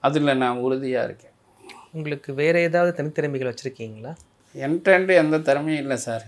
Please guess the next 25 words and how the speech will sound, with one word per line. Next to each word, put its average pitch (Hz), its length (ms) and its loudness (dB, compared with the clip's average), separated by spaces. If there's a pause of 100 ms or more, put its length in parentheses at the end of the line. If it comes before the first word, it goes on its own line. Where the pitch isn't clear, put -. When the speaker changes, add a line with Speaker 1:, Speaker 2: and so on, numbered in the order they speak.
(120)
Speaker 1:
இறைவன் 131 440 -4
கொடுத்த 120 280 -2
அறிவை 131 360 0
கொண்டு 120 320 -6
நான் 110 220 -6
ஒண்ணு 117 240 -8
ஒண்ணும் 113 360 -10 (220)
வித்தியாசமா 143 760 -2
செய்யணும் 123 480 -8 (120)
அப்படின்ட்டு 113 680 -10 (360)
யோசிப்பேன். 117 500 -14 (120)
நான் 127 160 -6
வந்து 127 260 -8
கதை 127 280 0
எழுதியிருக்கேன், 110 720 -4 (480)
சிறுகதை 123 580 -6
எழுதியிருக்கேன், 101 600 -14 (640)
கவிதை 131 400 -2
எழுதியிருக்கேன், 104 680 -8 (800)
இந்த 131 160 -4
மாதிரி 131 640 -2
வரைகிறது, 120 680 0 (480)
நான் 127 760 -6
நிறைய 123 360 -2
வரைஞ்சி, 113 500 -6